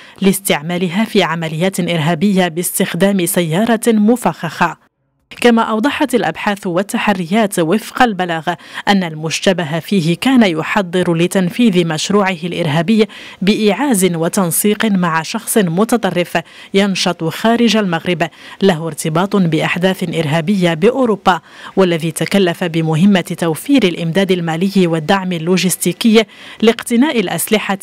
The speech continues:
ومستلزمات صناعة المتفجرات، بينما عهد للمشتبه فيه الموقوف بالمغرب بمهمة استقطاب وتجنيد الأشخاص المنذورين لتنفيذ المخطط الإرهابي بالمغرب.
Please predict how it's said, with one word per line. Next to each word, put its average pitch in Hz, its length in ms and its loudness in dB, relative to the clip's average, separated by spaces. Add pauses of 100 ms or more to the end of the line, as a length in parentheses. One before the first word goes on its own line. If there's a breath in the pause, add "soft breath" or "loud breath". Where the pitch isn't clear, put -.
ومستلزمات 180 880 0
صناعة 185 540 0
المتفجرات، 185 960 0 (540 loud breath)
بينما 170 400 2
عهد 170 420 -2
للمشتبه 165 880 -2
فيه 190 280 2
الموقوف 175 560 -2
بالمغرب 180 600 0 (400 loud breath)
بمهمة 220 540 2 (260)
استقطاب 180 480 0
وتجنيد 170 560 0
الأشخاص 180 580 -2 (480 loud breath)
المنذورين 170 800 0
لتنفيذ 170 600 0
المخطط 180 600 -2
الإرهابي 175 760 0
بالمغرب. 170 640 0